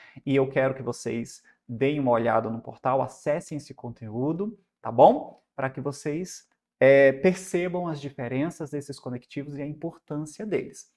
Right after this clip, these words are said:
certo? Então, nessa aula, a gente estudou alguns deles. Lembrando que na próxima aula eu trarei outros exemplos, certo? E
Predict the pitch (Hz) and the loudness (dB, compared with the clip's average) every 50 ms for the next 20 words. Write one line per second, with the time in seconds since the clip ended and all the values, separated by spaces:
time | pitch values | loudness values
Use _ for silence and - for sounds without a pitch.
0 | _ _ _ - - 139 156 160 - 143 139 - 135 135 143 139 139 - 139 117 | _ _ _ -4 0 0 0 0 -2 -8 -6 -4 -4 -4 -4 -4 -4 -4 -2 0
1 | 123 139 170 190 208 - - _ _ _ - 135 131 127 131 127 127 131 127 - | 2 2 2 2 0 -6 -12 _ _ _ -6 -4 -2 -2 -2 -4 -4 -6 -10 -12
2 | - - 123 110 110 123 123 151 208 247 - 190 - 123 120 117 123 131 120 113 | -12 -12 -12 -6 -2 0 2 2 2 0 -4 -4 -6 -4 -4 -2 -2 -2 -2 -2
3 | - 104 110 127 156 208 208 - - - - - - - - 151 151 156 - 147 | -2 0 0 0 0 -2 -6 -12 -16 -20 -20 -20 -18 -6 0 2 2 4 4 4
4 | 139 135 131 - 139 127 117 - - 127 123 123 - - - 127 127 120 120 120 | 4 2 0 -2 -4 -4 -4 -4 -2 -2 -2 -4 -4 -6 -8 -6 -4 -2 0 0
5 | 120 117 113 117 117 - - - 117 117 113 113 117 117 110 113 117 113 117 - | 0 0 0 -2 -4 -6 -8 -8 -8 -6 -6 -4 -4 -2 -2 -2 -2 -2 -6 -8
6 | - 123 113 110 123 123 117 127 113 117 135 - - 285 311 - - - _ _ | -8 -10 -6 -4 -4 -2 -2 -2 -4 -4 -6 -8 -10 -10 -10 -10 -16 -20 _ _
7 | _ _ _ - - - 139 151 202 - - - 302 - - - _ _ _ _ | _ _ _ -12 -2 2 2 2 2 0 -4 -8 -8 -10 -12 -20 _ _ _ _
8 | _ - - - - 175 180 185 190 202 233 285 294 - - _ | _ -20 -14 -6 -2 0 0 2 2 0 0 -2 -4 -8 -16 _